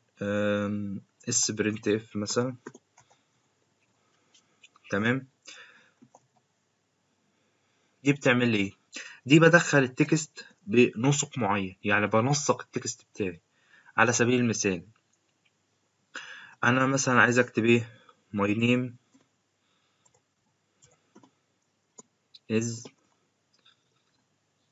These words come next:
تمام. عايز احط هنا قيمة بتاعت متغير، تمام. هتقول لي احط قيمة متغير؟ لا، ما اعرفش ازاي اعملها، تمام.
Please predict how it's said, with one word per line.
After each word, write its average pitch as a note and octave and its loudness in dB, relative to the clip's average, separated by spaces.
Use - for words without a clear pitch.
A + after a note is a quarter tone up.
تمام. A#2 -4
عايز C#3+ 6
احط D#3+ -4
هنا D#3 4
قيمة E3+ 6
بتاعت A#2+ -4
متغير، G#2+ 0
تمام. B2 0
هتقول A2 -6
لي A#2 2
احط - -8
قيمة A#2 -4
متغير؟ A2 -2
لا، G#2+ 0
ما G2+ -6
اعرفش F#2 -6
ازاي G2 -4
اعملها، F#2 -6
تمام. A#2 -2